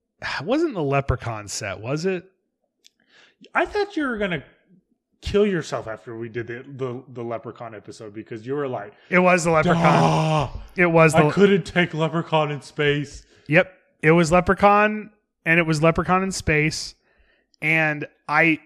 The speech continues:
Speaker 1: physically, like, had a adverse reaction to watching that. I was like, "I don't know if, like, this is for me." Like, I do. Why am I watching this?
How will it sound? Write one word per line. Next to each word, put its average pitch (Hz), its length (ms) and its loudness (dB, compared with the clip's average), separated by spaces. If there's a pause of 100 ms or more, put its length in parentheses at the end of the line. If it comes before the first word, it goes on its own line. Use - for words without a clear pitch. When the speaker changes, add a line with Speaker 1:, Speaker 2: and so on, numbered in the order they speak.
Speaker 1:
physically, 196 840 2
like, 160 320 2
had 160 340 2
a 143 280 0 (240)
adverse 151 540 2
reaction 143 600 0
to 135 60 -2
watching 127 440 -2
that. 190 240 0
I 170 40 0
was 160 200 -2
like, 143 260 -2 (1300)
"I 196 180 4
don't 330 260 2
know 190 220 4
if, - 420 -2
like, 147 300 -2
this 160 220 0
is 151 140 -4
for 143 160 -8
me." 113 260 -16 (360)
Like, 170 280 2 (320)
I 202 200 0 (200)
do. 185 120 2
Why 269 360 2
am 381 180 2
I 254 140 0
watching 151 680 -2
this? 92 400 -12